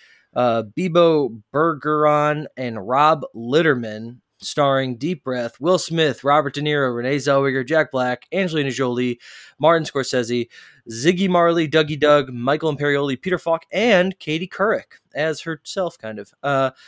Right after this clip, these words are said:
thirty-six percent on Rotten Tomatoes, forty-eight on Metacritic. It opened at number one at the box office with forty-seven million dollars and grossed a hundred and sixty-one domestically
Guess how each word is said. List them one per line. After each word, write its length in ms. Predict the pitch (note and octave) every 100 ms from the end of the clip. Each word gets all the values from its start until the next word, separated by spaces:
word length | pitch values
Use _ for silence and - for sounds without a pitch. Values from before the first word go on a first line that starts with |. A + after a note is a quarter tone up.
| - _ _
thirty-six 480 | F3+ G3 G3+ - F#3
percent 380 | - F3 F#3 F3
on 100 | D#3
Rotten 260 | D3+ D3+ C#3+
Tomatoes, 460 | D#3 D#3+ F3 E3+
forty-eight 480 | - D#3 D#3+ D#3+ D#3+
on 160 | C#3+ B2+
Metacritic. 500 | C#3 D3+ - F3+ F#3
It 120 | D3 D3+
opened 240 | C#3 C#3
at 100 | B2+
number 320 | C3+ B2+ B2
one 300 | A#2 B2 D#3
at 100 | F#3
the 60 | E3+
box 340 | D3+ D3 -
office 300 | E3+ G3 G#3
with 100 | B2+
forty-seven 680 | - C3+ D#3 F3+ F#3 E3 E3+
million 280 | D#3+ D#3+ D3+
dollars 380 | C#3+ C#3+ C#3+ C3+
and 120 | B2+
grossed 240 | B2+ A#2+ F#2
a 40 |
hundred 360 | - D#3+ E3 G3
and 100 | G3
sixty-one 640 | F#3+ - G3+ E3+ E3 F3
domestically 680 | F3 D3 - C#3+ C#3+ D3